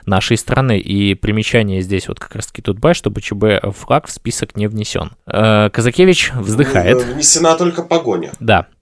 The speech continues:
Speaker 1: Э, Казакевич вздыхает и говорит: "Первое, я не политик. Второе,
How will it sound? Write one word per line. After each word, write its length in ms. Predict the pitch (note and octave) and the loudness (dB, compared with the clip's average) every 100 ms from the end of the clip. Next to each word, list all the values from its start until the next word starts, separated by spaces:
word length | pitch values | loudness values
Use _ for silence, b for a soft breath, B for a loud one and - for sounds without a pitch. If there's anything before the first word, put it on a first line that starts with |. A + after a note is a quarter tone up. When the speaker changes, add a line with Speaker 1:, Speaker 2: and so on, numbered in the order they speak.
| _ | _
Speaker 1:
Э, 220 | - G2 | -4 -2
Казакевич 540 | G2 A2+ B2 - C3 A2 | 0 0 0 2 0 0
вздыхает 600 | A2+ A2 A#2+ C3+ F#3 D#3 | -4 -2 0 2 2 0
и 40 | |
говорит: 360 | G#2+ G#2+ F#2+ - - | 2 2 0 -6 0
"Первое, 500 | C#3 E3+ D#3 E2 D2 _ _ - | 4 4 4 0 -2 _ _ -8
я 220 | G#2 A2+ | 0 2
не 120 | D#3 | 4
политик. 580 | D3 C3 A2 - - - - _ _ _ | 2 2 2 -2 -10 -14 -20 _ _ _
Второе, 580 | - - G2 C3 E3+ | -6 0 4 6 4